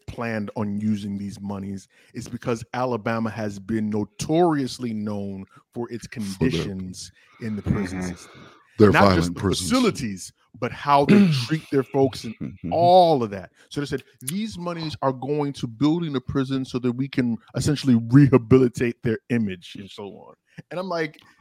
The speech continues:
Speaker 1: "That's
Speaker 2: So
Speaker 1: how
Speaker 2: we're
Speaker 1: you
Speaker 2: just
Speaker 1: wanna
Speaker 2: gonna build
Speaker 1: rehabilitate
Speaker 3: That's
Speaker 1: the
Speaker 3: your
Speaker 1: image of
Speaker 3: priority?
Speaker 1: Alabama?"
Speaker 3: That's your
Speaker 2: Yeah,
Speaker 3: priority?
Speaker 2: but, but think about this too. Alabama leads the country in what?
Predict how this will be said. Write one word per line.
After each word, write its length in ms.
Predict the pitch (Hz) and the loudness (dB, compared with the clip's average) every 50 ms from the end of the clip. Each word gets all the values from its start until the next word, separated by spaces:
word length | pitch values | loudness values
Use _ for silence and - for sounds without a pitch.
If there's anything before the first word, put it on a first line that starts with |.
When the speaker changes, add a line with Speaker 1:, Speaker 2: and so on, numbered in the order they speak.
| _ _ _ 131 | _ _ _ -4
Speaker 1:
"That's 320 | 113 151 180 240 - - - | 2 4 4 4 4 4 4
Speaker 2:
So 80 | - | 4
Speaker 1:
how 40 | - | 4
Speaker 2:
we're 60 | - | 4
Speaker 1:
you 0 | - | 4
Speaker 2:
just 80 | - - | 4 4
Speaker 1:
wanna 140 | - - 87 82 | 6 4 6 6
Speaker 2:
gonna 20 | |
build 280 | - - - 92 92 92 | 6 8 8 8 6 4
Speaker 1:
rehabilitate 280 | 220 - - - 104 123 | 4 0 0 2 6 6
Speaker 3:
That's 200 | 151 160 - 220 | 8 8 10 8
Speaker 1:
the 60 | 208 | 8
Speaker 3:
your 80 | 208 196 | 8 8
Speaker 1:
image 100 | 143 131 | 8 10
of 40 | 135 | 10
Speaker 3:
priority? 240 | 147 170 185 208 226 | 10 10 8 6 4
Speaker 1:
Alabama?" 220 | 262 403 381 415 392 - _ - 127 123 - _ _ _ _ - | 0 0 0 -2 -4 -4 _ -20 -20 -20 -20 _ _ _ _ -4
Speaker 3:
That's 200 | 113 147 - - | -4 0 4 4
your 100 | 110 - | 4 6
Speaker 2:
Yeah, 100 | - 135 | 6 6
Speaker 3:
priority? 480 | 117 113 120 143 180 240 123 120 131 | 6 8 8 8 8 10 8 8 8
Speaker 2:
but, 80 | 127 - _ - | 4 0 _ 2
but 100 | 110 95 - | 2 4 6
think 200 | 139 165 202 - | 4 4 4 4
about 260 | 151 131 117 98 85 | 6 8 8 8 8
this 220 | - 90 90 - - | 8 4 2 2 2
too. 320 | - 160 160 117 80 - - - - - - - - - - _ _ | 2 4 4 4 0 -4 -8 -14 -20 -20 -20 -20 -20 -20 -20 _ _
Alabama 840 | - 90 92 101 117 143 156 156 113 92 104 107 110 113 110 98 90 | 6 10 10 12 12 10 8 8 8 8 10 10 10 8 8 6 4
leads 680 | 92 90 87 92 95 95 101 107 110 110 107 107 104 - | 4 4 4 4 6 6 8 8 8 6 4 2 -4 -6
the 120 | - 98 | -6 -6
country 680 | - - - - 107 104 110 107 - - 101 90 82 - - | -6 -4 -2 0 0 0 0 -2 -4 -4 -2 -2 -2 -2 -4
in 400 | - 82 85 82 80 80 82 87 | -4 -4 -4 -4 -4 -4 -2 0
what? 480 | 98 127 196 240 - _ - - - | 2 2 2 0 -2 _ -8 -8 -8